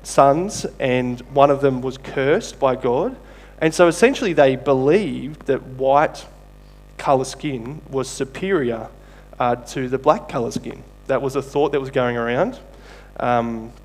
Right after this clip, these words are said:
horrific today, yes. Uh, secondly, they also believed that you couldn't, uh, wander around and be a Christian. Uh,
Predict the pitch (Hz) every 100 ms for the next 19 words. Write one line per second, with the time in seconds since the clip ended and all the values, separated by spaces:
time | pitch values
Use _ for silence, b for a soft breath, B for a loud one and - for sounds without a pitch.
0 | - - - - - - - 165 143 156
1 | 208 220 - - 143 156 175 139 190 -
2 | - B B B B 143 147 143 - -
3 | - - 262 285 208 143 143 135 165 196
4 | 170 139 127 120 117 123 127 117 135 123
5 | - 185 165 - 131 123 123 B B -
6 | - 131 139 165 170 151 147 147 131 127
7 | 131 160 269 320 - - - - - b
8 | b b - 135 139 135 131 202 - 120
9 | 113 - - - - - b b b -
10 | 135 127 113